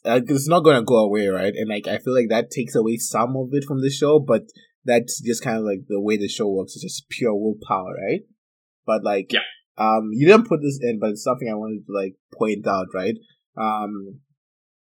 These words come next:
Speaker 1: I already mentioned, you already said that the stuff that worked on the show went on to make Studio Trigger, right? And, like, if you've watched a lot of Trigger shows,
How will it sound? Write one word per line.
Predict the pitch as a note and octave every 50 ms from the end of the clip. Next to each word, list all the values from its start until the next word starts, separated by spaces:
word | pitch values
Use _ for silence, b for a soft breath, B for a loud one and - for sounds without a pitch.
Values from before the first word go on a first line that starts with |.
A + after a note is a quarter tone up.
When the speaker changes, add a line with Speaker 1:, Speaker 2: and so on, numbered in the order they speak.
| _ _ _ _ _ - - -
Speaker 1:
I | A#2+ A2 C#3+
already | D#3 F3 E3
mentioned, | D3 C3+ B2+ C3 - -
you | - A2
already | A#2 B2 C3 B2+
said | B2+ - - A#2+ A2+ A2 G#2
that | G2 F#2+ F#2+ - - - -
the | - G2+ G2 G2+ -
stuff | - - - - A#2+ A2 -
that | A2+ G#2+ G#2
worked | G2+ G2+ F#2+ - -
on | G#2+ G2+
the | G2+
show | F#2+ - - A2+ G#2+
went | G#2 G2+ G2+ G2+
on | A2+ G#2 -
to | G#2
make | G2+ G2 -
Studio | - - A2+ G#2+ G2+ F#2+ -
Trigger, | - - G#2+ F#2+ F#2+ F2+
right? | F#2 - F#2 G#2 B2 - b b b b b b -
And, | A2+ A2+ A2
like, | G#2+ G2+
if | A2 A2+
you've | C3+ C3 A#2+ A#2 A2
watched | A2 A2+ A#2 -
a | B2 G#2+
lot | G#2 G2+ G2+
of | G2+ - -
Trigger | - - - G#2+ G#2 G#2+ F#2+
shows, | - - - G2 F#2 F#2+ F#2+ G2+ -